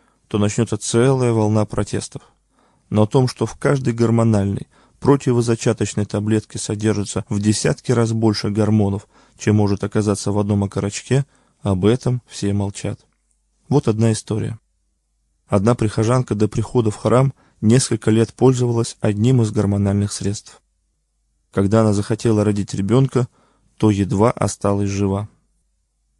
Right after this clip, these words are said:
От этого средства произошло сужение маточных труб, по которым зачатый младенец спускается в матку. В этих трубах образовались спайки, и в результате она зачала ребенка, но он так и не смог спуститься в матку.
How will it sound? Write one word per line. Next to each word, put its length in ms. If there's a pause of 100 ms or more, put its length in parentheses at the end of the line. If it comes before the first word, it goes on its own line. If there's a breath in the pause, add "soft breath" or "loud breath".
(220)
От 200
этого 260
средства 440
произошло 480
сужение 460
маточных 540
труб, 320 (500)
по 100
которым 420
зачатый 420
младенец 520
спускается 800
в 80
матку. 480 (580)
В 80
этих 240
трубах 400
образовались 600
спайки, 540 (360)
и 100
в 60
результате 500
она 160
зачала 400
ребенка, 580 (320 soft breath)
но 240
он 200
так 320
и 40
не 120
смог 340
спуститься 600
в 100
матку. 440